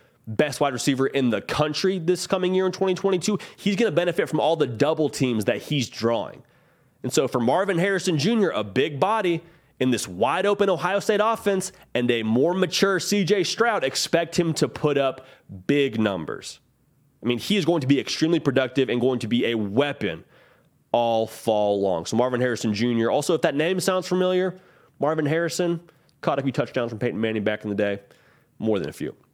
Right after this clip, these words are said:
Second guy on our list, and this is a school that doesn't get probably spotlighted enough for all the success they had in twenty twenty-one, but Blake Shapen is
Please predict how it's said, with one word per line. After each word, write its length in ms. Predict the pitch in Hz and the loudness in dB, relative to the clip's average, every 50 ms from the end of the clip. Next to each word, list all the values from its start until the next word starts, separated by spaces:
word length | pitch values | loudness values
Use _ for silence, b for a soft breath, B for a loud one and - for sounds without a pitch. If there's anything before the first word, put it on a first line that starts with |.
| _ _ _ _ _ _ _ _ _ _ b b b b b b b b b | _ _ _ _ _ _ _ _ _ _ b b b b b b b b b
Second 260 | - 202 170 170 180 | 0 0 2 2 2
guy 160 | 175 180 170 | 2 2 2
on 60 | 165 165 | 2 0
our 120 | 160 151 | 2 2
list, 420 | 151 165 156 123 - - - - - b b b b b b b b | 2 2 2 2 0 -4 -6 -8 -10 b b b b b b b b
and 140 | - 123 160 | 0 0 2
this 140 | 185 - | 2 2
is 200 | 240 220 165 131 139 | 2 2 2 2 2
a 180 | - 135 131 | 2 0 0
school 340 | 123 - - - - 147 135 | 0 -2 -2 0 0 2 2
that 140 | 127 113 107 | 2 2 2
doesn't 220 | 139 131 127 135 | 0 0 0 0
get 180 | 120 123 - - | 0 -2 -2 -2
probably 800 | - 143 131 127 123 117 110 113 117 113 110 107 104 95 92 b b b b b | -2 -2 0 0 -2 -2 0 2 2 2 2 2 0 -2 -4 b b b b b
spotlighted 800 | b - - - - 147 135 123 110 123 127 127 120 113 104 - | b -8 -4 0 2 2 2 2 2 0 0 0 -2 -2 -2 -2
enough 480 | 95 107 107 107 104 113 131 160 156 - | -2 0 0 0 0 0 -2 -2 -4 -2
for 60 | - | -2
all 80 | 139 | -2
the 80 | 120 110 | -2 -2
success 360 | - 117 - - 131 117 - | -4 -4 -2 0 0 0 0
they 120 | - 120 107 | 0 -2 0
had 180 | 117 117 117 113 | -2 -2 -4 -4
in 40 | |
twenty 240 | 104 - 123 117 110 | -4 -2 -2 -2 -2
twenty-one, 600 | 104 - 123 117 110 107 107 117 123 139 156 156 | -2 -2 -2 0 0 0 2 0 0 0 0 0
but 220 | 131 123 101 - 101 | 0 0 -2 -2 -2
Blake 300 | 120 117 151 214 240 - | 0 2 2 2 0 0
Shapen 580 | - - - 226 240 226 - 135 101 82 85 - b b b b b b b b | 0 2 4 4 4 2 0 0 -2 -2 -6 -16 b b b b b b b b
is 480 | - 139 147 143 139 135 123 113 110 - | 0 0 2 2 2 2 0 0 -2 -6